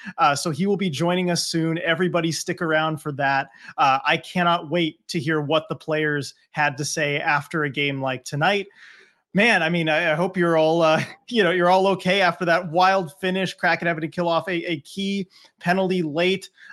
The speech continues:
Um, Joey Daccord has to be the number one story of this game, setting a new franchise saves record. Super solid all the way around. Uh, but overall, I, I just, I love this game because this is the blueprint to beating the L A Kings. Uh, you have to keep things to the outside,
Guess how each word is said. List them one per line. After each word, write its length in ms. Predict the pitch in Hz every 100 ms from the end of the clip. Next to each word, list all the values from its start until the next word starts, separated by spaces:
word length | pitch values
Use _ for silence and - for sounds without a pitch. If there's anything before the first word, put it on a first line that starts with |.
| -
Um, 420 | 160 147 131 123 -
Joey 340 | 143 190 196
Daccord 580 | 175 170 165 165 160 131 - -
has 280 | 165 170 170
to 80 | 170
be 80 |
the 80 | 160
number 200 | 160 156
one 160 | 147 147
story 300 | - 156 143
of 80 | 139
this 120 | 131
game, 320 | 156 139 135
setting 300 | - 170 156
a 40 |
new 120 | 156 151
franchise 640 | - 151 147 151 139 -
saves 340 | 170 156 139
record. 420 | 143 135 156 139 127 208 -
Super 420 | - 202 180 165
solid 380 | - 156 151 147
all 160 | 143
the 80 | 147
way 140 | 147
around. 420 | 135 127 131 127 123 _ - -
Uh, 200 | 160 151
but 120 | 202 214
overall, 560 | 220 247 226 202 185
I, 140 | 147 156
I 120 | 151
just, 260 | 151 151 -
I 60 | 175
love 260 | 160 175
this 180 | 190 185
game 240 | - 165
because 300 | 175 170 156
this 240 | 127 185 202
is 180 | 196 165
the 100 | 175
blueprint 540 | 165 170 170 135 -
to 80 | -
beating 240 | 139 160 151
the 80 |
L 160 | 147 151
A 100 | 143
Kings. 480 | - 147 123 - - _ - -
Uh, 160 | 170 170 170
you 140 | 165
have 300 | 143 - 156
to 100 | 170
keep 300 | - 165 -
things 260 | 185 196 180
to 60 |
the 140 | 214 190
outside, 580 | 208 - 185 180 190